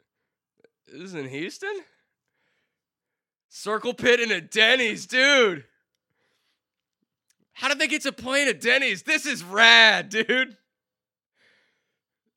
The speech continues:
Their drummer looks <laughs> overweight.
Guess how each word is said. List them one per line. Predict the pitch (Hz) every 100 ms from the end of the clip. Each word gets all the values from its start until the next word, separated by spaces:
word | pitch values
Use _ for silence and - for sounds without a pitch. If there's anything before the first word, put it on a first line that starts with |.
| _
Their | - 160
drummer | 135 196 208 190 170 127 - _ _
looks | 156 160 147 - - - _ _ _ _ _
<laughs> | 135 - _ _ _ _ _ _ _ _ _ _ _ _
overweight. | - 170 156 143 135 131